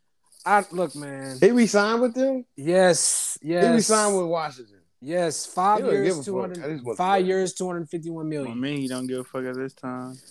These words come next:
Speaker 3: this point.
Speaker 1: <coughs> It could be a sign and trade too.
Speaker 2: Right,
Speaker 1: That could,
Speaker 2: nigga.
Speaker 1: that
Speaker 2: I,
Speaker 1: could
Speaker 2: I ain't taking no trade clause out, motherfucking shit.
Speaker 1: Yep.
Speaker 2: I wanna go to L A next year.
Speaker 1: <laughs> Yep.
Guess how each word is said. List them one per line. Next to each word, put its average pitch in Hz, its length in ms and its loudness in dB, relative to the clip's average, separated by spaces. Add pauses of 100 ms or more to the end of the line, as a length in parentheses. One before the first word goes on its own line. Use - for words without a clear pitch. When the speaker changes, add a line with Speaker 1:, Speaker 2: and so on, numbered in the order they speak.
(120)
Speaker 3:
this 139 200 -10
point. - 220 2
Speaker 1:
<coughs> - 680 -2 (680)
It 143 80 -20
could 294 220 4
be 254 100 2
a 214 60 4
sign 220 280 2
and 190 100 -2
trade 220 360 -2
too. 220 300 -8 (1500)
Speaker 2:
Right, 98 280 -6
Speaker 1:
That 92 120 -6
could, 87 120 -4
Speaker 2:
nigga. 87 100 -8
Speaker 1:
that - 140 2
Speaker 2:
I, 143 140 4
Speaker 1:
could 135 80 2
Speaker 2:
I 151 140 6
ain't 175 120 2
taking 175 260 2
no 147 100 0
trade 175 300 0
clause 127 320 0
out, 120 160 -4
motherfucking 120 460 -12
shit. 120 160 -4 (200)
Speaker 1:
Yep. 98 240 -10
Speaker 2:
I 120 60 -4
wanna 160 180 2
go 139 80 2
to 127 120 2
L 139 140 0
A 156 120 2
next 131 240 -6
year. 143 240 -4 (640)
Speaker 1:
<laughs> - 0 - (280)
Yep. 156 220 4